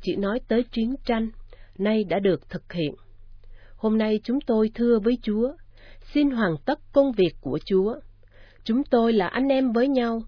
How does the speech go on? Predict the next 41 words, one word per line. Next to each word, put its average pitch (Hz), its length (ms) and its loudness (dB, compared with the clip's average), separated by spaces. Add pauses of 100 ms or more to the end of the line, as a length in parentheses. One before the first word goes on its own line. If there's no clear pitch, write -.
(280)
như 302 180 4
là 240 140 4
dân 247 280 2
Đại 185 180 0
Hàn, 175 280 -4 (220)
chúng 240 280 -2
tôi 233 220 2
là 175 120 0
một 156 280 -4
dân 226 220 0
tộc." 165 200 -6 (880)
Tổng 175 240 2
thống 247 300 2
Moon 240 180 2
Jae-in, 208 440 2 (280)
người 214 180 6
Công 285 300 4
giáo 240 280 2
đã 156 220 -2
có 226 180 -4 (100)
công 233 240 2
rất 269 220 0
lớn. 214 300 0 (640)
Ông 220 200 2
đã 170 180 0
tin 269 220 2
rất 370 220 -2
nhiều 202 220 4
vào 185 180 0
điều 175 200 2
đó 180 320 -2 (140)
và 185 160 0
đã 147 140 -2
làm 208 320 0
việc 175 280 -2
rất 220 260 -6
nhanh 202 260 -2
chóng. 185 320 -6 (640)
Giờ 220 140 6
đây 277 200 6
chúng 294 140 4